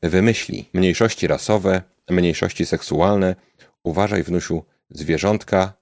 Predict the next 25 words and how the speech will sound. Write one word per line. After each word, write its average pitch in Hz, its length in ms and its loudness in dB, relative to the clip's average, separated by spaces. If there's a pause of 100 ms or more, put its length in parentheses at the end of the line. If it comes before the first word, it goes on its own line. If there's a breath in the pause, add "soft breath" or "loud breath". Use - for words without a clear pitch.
(160)
Proletariatów 107 680 2
można 95 280 -2
wymyśleć 117 480 -2 (380 loud breath)
naprawdę 123 400 2
sporo. 73 440 0 (560)
Dziadku, 110 420 0
ale 90 160 2
kto - 160 -6
się 117 160 -2
można 104 280 -2
to 113 100 -10
nabrać 85 400 -2
w - 40 -14
normalnym, 107 540 2 (440 soft breath)
e, 95 100 0
kraju? 82 480 0 (260)
No 101 140 2
więc, 127 240 0
e, - 40 -2
wnusiu, 90 680 0
nabrać 123 340 2
się - 120 -2
na 104 120 2
to 117 120 0
może 85 360 0